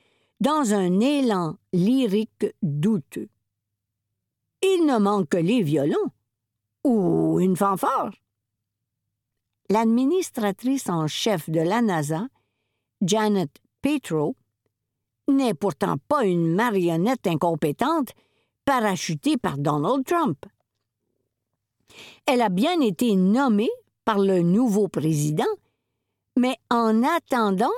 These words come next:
que son véritable protégé, le milliardaire Jared Isaacman, voit sa nomination confirmée. Madame Petro était auparavant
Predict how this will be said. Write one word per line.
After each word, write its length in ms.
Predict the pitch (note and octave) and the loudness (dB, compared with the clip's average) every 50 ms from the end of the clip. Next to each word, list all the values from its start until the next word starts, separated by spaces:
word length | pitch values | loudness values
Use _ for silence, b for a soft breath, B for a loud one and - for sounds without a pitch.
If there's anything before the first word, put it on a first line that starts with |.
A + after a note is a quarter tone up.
| B4 - - | -6 -4 -2
que 100 | A3 G#3 | -2 -2
son 320 | - - A3 G3 F#3 E3+ | 0 0 0 0 0 0
véritable 960 | D#3 D#3 G3+ C#4 D#4 C#4+ B3 A#3 G3 - - B3+ C4 B3 G#3 E3+ D#3+ D#3+ E3+ D3 | 0 0 0 0 2 2 0 0 0 0 -2 -2 0 0 0 0 0 0 0 -2
protégé, 800 | - F#3 E3 F#3 F#3 E3 - A#3+ C4+ C#4+ C#4 C#4 E4+ G4 E4 b b b b b b b b _ _ _ _ - | -2 -2 -2 0 0 0 0 -2 0 0 0 0 0 0 0 b b b b b b b b _ _ _ _ -2
le 240 | G3+ G3 G#3 G3+ G3+ | 0 2 2 2 2
milliardaire 1300 | G3 G3 G#3+ B3+ C4+ A#3 G#3+ A3 G#3+ A3 G#3+ G3 F#3 F3 F3 F3+ F#3+ G#3 G#3+ G3 F#3+ F3+ E3 D#3+ D#3+ - _ _ - | 2 2 2 2 2 0 0 0 0 2 0 0 -2 -2 -2 0 0 2 2 2 0 0 -2 -2 -4 -6 _ _ -6
Jared 560 | F3 D3+ G3+ G#3+ G#3 G#3 F#3+ F#3 F#3+ F3+ E3 _ _ _ _ _ _ _ _ _ _ - G#3+ | -2 0 0 0 0 0 0 0 0 -2 -2 _ _ _ _ _ _ _ _ _ _ -2 0
Isaacman, 680 | G#3+ A#3+ C4 C#4+ C4+ C#4+ D4+ D4 - E4 D#4+ D#4+ E4 F4+ F4+ F#4 F4+ - _ _ _ _ _ _ _ _ _ _ - | 0 0 0 -2 -2 -2 -4 -4 -2 -2 0 0 0 0 0 -2 -2 -6 _ _ _ _ _ _ _ _ _ _ -2
voit 460 | A#3 F#3+ G3 A#3+ D4 E4 E4+ D#4 B3+ | 0 2 2 2 2 2 0 -2 -4
sa 220 | - - A3 F#3+ | -4 -4 -4 -2
nomination 760 | F#3 E3+ F3 F3 F3+ F3 E3+ D#3+ D3+ D#3 D#3+ - - D#4 D4+ - | 0 0 2 2 2 2 2 0 0 0 -2 -2 0 -2 -2 -2
confirmée. 760 | - E3 D#3+ C#3+ - C4+ E4 F4 F#4+ G4+ G#4 G4 B3+ D3 _ _ _ _ _ _ _ _ _ _ _ _ _ _ _ _ _ B B B B B B B B | -2 -2 -2 -2 0 0 0 2 2 2 2 0 0 -2 _ _ _ _ _ _ _ _ _ _ _ _ _ _ _ _ _ B B B B B B B B
Madame 720 | C4 D#4 F4+ G4+ G4 G4 G4 F4 C#4 A#3+ A3+ A3 A3 G3+ | -2 0 2 0 0 0 2 2 2 2 2 2 0 0
Petro 540 | - D4+ D4+ C#4+ - - E4+ E4 C#4 B3 - | 0 -2 -2 -2 -2 -2 -2 0 0 -2 0
était 380 | - A3 G3 F#3+ - C#4+ C#4+ B3+ | 0 -2 -2 0 0 0 0 0
auparavant 560 | G3 E3 F#3+ F#3 E3+ F3+ G3 G3+ B3+ C#4+ C4 | 0 0 0 0 0 0 0 0 0 -2 -2